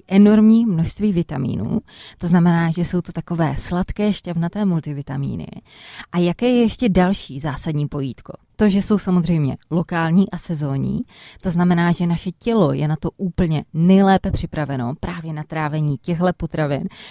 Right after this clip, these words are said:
a nejlépe je zúžitkuje, prostě jsou místní, lokální, sezónní. A další věc je ta, že všechny tři tyhle plody, jablka, hrušky, švestky, obsahují specifický druh vlákniny. A ta vláknina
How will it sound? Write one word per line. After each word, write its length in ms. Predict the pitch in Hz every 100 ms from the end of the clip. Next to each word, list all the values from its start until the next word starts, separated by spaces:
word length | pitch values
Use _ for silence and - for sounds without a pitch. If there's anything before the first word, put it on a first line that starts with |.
| - -
a 60 |
nejlépe 480 | 175 180 170 170 180
je 80 | 180
zúžitkuje, 720 | 160 147 147 - 147 135 - -
prostě 320 | 156 - 170
jsou 280 | - 151 143 -
místní, 500 | 175 - - 190 180 - -
lokální, 560 | 170 - 175 165 160 165
sezónní. 560 | - 156 151 147 147 233 - - - - -
A 40 | 170
další 320 | 185 - 320
věc 220 | 269 190
je 100 | 262
ta, 200 | - 143 - 262 _ - _ -
že 220 | 170 170
všechny 640 | - - 370 - 202 156 135
tři 340 | - 277 262 170
tyhle 300 | - 185 202 -
plody, 420 | 143 135 127 233 - _
jablka, 480 | 160 165 196 214 226 240 254
hrušky, 380 | 185 170 - 226
švestky, 600 | - 147 - - - 208 - - - -
obsahují 680 | 147 - 220 214 220 233 247
specifický 920 | - - - 175 - 190 196 - - 180
druh 280 | 170 165 143
vlákniny. 640 | 147 135 - 143 - - _ _ - - - - -
A 60 |
ta 120 | 277
vláknina 600 | 269 226 185 - 160 131